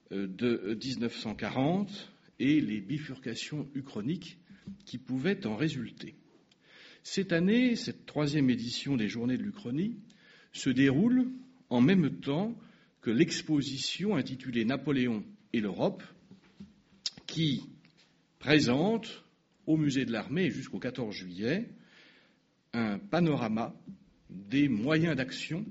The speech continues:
et des réactions qu'elles ont suscitées, des, et des réactions qu'ils ont suscitées des moyens d'action de Napoléon en Europe, pendant qu'il a exercé le pouvoir, disons, de dix-sept cent quatre-vingt-dix-neuf à dix-huit cent quatorze.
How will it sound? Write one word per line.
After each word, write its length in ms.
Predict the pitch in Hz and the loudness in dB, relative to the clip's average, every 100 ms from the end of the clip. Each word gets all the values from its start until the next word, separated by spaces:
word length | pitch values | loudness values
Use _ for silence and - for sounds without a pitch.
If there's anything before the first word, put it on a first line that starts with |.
| - - _ _ _ _ | -12 -20 _ _ _ _
et 100 | 95 | -6
des 120 | 98 | -2
réactions 460 | 104 135 135 - 151 | 0 0 0 -2 -2
qu'elles 240 | 123 101 | -2 -6
ont 60 | 113 | -8
suscitées, 680 | - - - - 123 185 208 - - - _ - | -10 -12 -12 -8 -6 -6 -8 -16 -20 -20 _ -2
des, 120 | 120 | 0
et 160 | 123 | 2
des 280 | 120 120 131 254 | 4 4 4 0
réactions 440 | 127 123 - 147 | -2 -4 -4 -8
qu'ils 280 | 135 107 117 | -6 -4 -2
ont 80 | 156 | -2
suscitées 420 | 151 113 110 160 | -4 -8 -2 0
des 100 | 135 | 2
moyens 240 | 120 143 | 2 0
d'action 440 | 123 104 - 156 185 | -2 -4 -6 -4 -2
de 140 | 127 | 0
Napoléon 600 | 120 117 117 101 110 170 - | -2 -2 -4 -2 -2 -4 -2
en 120 | 131 | 0
Europe, 440 | 113 95 110 - - _ - - _ - | 0 0 -6 -8 -20 _ -20 -20 _ -2
pendant 260 | 131 143 | 2 2
qu'il 160 | 147 110 | 0 -2
a 60 | |
exercé 440 | 107 104 117 - 117 | -2 -2 -4 -2 -6
le 60 | 101 | -6
pouvoir, 640 | 95 87 101 120 143 117 | -12 -8 -2 0 -2 -4
disons, 400 | 95 92 123 127 - - _ - | -10 -4 -4 -4 -8 -20 _ -8
de 80 | 104 | -6
dix-sept 300 | 120 - 131 | -4 -6 -8
cent 140 | 104 | -8
quatre-vingt-dix-neuf 880 | 98 104 104 104 98 131 202 - - - _ - | -8 -8 -8 -8 -4 -2 -2 -6 -18 -20 _ -8
à 100 | 107 | -6
dix-huit 300 | 135 147 147 | -4 -4 -6
cent 180 | - 190 | -6 -6
quatorze. 580 | 123 95 73 - - | -6 -8 -12 -16 -20